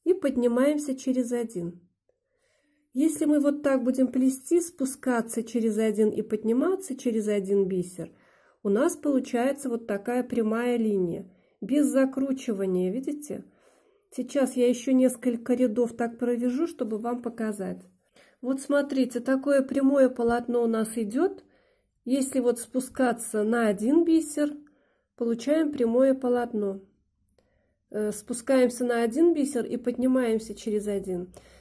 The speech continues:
Теперь я вам покажу, как добиться слегка закрученного жгута. Итак, набор точно так же. Вот мы вышли из синего бисера,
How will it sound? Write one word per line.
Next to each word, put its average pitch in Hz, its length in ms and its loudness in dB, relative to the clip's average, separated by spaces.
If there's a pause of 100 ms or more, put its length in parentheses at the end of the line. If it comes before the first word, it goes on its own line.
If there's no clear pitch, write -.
(120)
Теперь 330 320 4
я 330 100 6
вам 294 200 4
покажу, 269 500 0
как 269 260 0
добиться 262 840 0
слегка 254 500 -2
закрученного 247 960 -2
жгута. 214 540 -10 (580)
Итак, 269 340 2
набор 269 460 2
точно 262 420 0
так 208 300 -4
же. 240 140 -2
Вот 254 180 -2
мы 254 160 2
вышли 240 360 -2
из 226 200 -2 (100)
синего 226 400 0
бисера, 220 680 -2